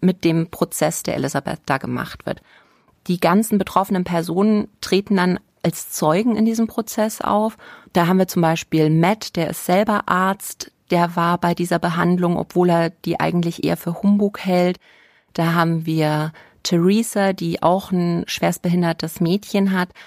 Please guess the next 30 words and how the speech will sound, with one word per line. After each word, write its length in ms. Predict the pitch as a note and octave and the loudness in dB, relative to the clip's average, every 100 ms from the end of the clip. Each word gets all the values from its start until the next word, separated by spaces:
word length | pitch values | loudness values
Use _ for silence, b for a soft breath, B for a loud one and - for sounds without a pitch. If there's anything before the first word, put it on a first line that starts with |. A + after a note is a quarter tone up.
| B | B
Man 100 | F#3 | 2
muss 140 | G3+ G3+ | 2 2
dazu 240 | F#3+ F#3+ | -2 -2
sagen, 320 | F3+ F3 F3+ | 0 0 0
dass, 300 | F3 E3+ - - | -2 -6 -8 -2
äh, 80 | |
Henry 540 | E3+ E3 F3 F#3+ G3 F#3+ | 0 0 2 4 4 2
in 320 | - F#3 F3+ | 0 2 2
dieser 560 | F3+ F3+ E3+ E3 E3 - _ - | 0 0 0 0 -2 -6 _ -6
Therapie 640 | F#3 F3+ F3 - - F#3+ | -2 0 -2 -6 -4 -2
war, 340 | F#3 F3 F3 F3+ | 2 2 0 0
weil 160 | E3+ | 0
er 60 | E3+ | 0
eine 180 | E3+ E3 | 0 -2
autistische 560 | - F#3+ - E3+ - | -4 -6 -6 -6 -6
Störung 640 | D#3+ - F#3+ G#3 A3 G#3 G3+ | -8 -2 0 2 2 2 2
hat 180 | G3 b b b b b b | -2 b b b b b b
und 480 | - F3+ F3+ F3+ - | 2 4 4 2 0
Elizabeth 460 | - F3+ F#3 F#3+ F#3 | 2 2 2 0 0
halt 160 | E3+ F3 | 0 0
wirklich 300 | F3+ - D3 | -2 -4 0
alles 300 | E3 F3+ - | 0 0 -4
getan 500 | - - D#3 F3 E3 | -8 0 2 2 0
hat, 200 | D#3+ - | -4 0
um 240 | E3 E3+ | 2 2
ihren 220 | D#3+ D#3+ | 2 0
Sohn 260 | D3+ D3+ E3 | 2 0 2
irgendwie 520 | - E3 E3 D#3 D3+ | 2 2 2 0 -4
zu 160 | - - | -8 -10
therapieren. 840 | - D3+ C#3+ - - C#3+ C#3 C#3+ | -8 -4 -4 -6 -6 -2 -2 -2